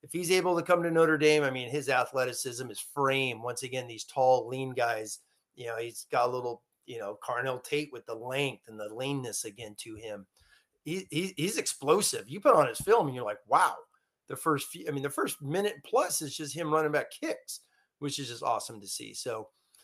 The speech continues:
you know, he's, he's got some really good visits. I know, you know, in reading Mike's articles, you read between the lines, academics is huge, especially when Stanford's involved and, you know,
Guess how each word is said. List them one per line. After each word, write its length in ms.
you 120
know, 180
he's, 380
he's 160
got 180
some 180
really 220
good 220
visits. 400
I 80
know, 400
you 120
know, 300
in 160
reading 240
Mike's 280
articles, 600
you 80
read 220
between 320
the 80
lines, 400
academics 580
is 100
huge, 460
especially 400
when 100
Stanford's 680
involved 560
and, 160
you 140
know, 280